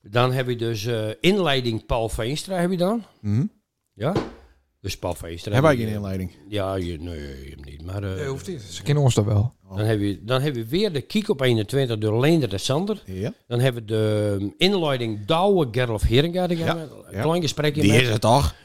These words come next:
Speaker 1: <clears throat> En, ja. hij is
Speaker 2: Die
Speaker 1: er.
Speaker 2: goed hier, die goed hier reiskasten.
Speaker 1: En dan heb je, ehm, Jelte Pas.
Speaker 2: Ja, van Graan?
Speaker 1: Van Graan.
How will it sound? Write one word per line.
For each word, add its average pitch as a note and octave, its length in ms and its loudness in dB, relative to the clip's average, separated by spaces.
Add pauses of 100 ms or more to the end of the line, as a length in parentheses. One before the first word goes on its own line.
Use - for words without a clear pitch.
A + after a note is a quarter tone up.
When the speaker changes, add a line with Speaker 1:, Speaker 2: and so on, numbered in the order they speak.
(140)
Speaker 1:
<clears throat> F3 460 4
En, C#3 280 -4
ja. A2 260 -8
hij A#2+ 180 -2
is F2+ 80 -2
Speaker 2:
Die C3 100 4
Speaker 1:
er. B2+ 60 6
Speaker 2:
goed B2 100 6
hier, A#2+ 180 4
die A#2+ 100 2
goed A2+ 120 2
hier G#2 120 0
reiskasten. G2+ 540 -4 (520)
Speaker 1:
En C#3 120 2
dan C3+ 80 0
heb C3+ 140 0
je, B2 220 4
ehm, G#2 500 2
Jelte D3 400 4
Pas. - 540 -2 (640)
Speaker 2:
Ja, B2+ 200 2
van C3+ 180 0
Graan? D3 300 4 (240)
Speaker 1:
Van F#2+ 160 -8
Graan. D2+ 280 -8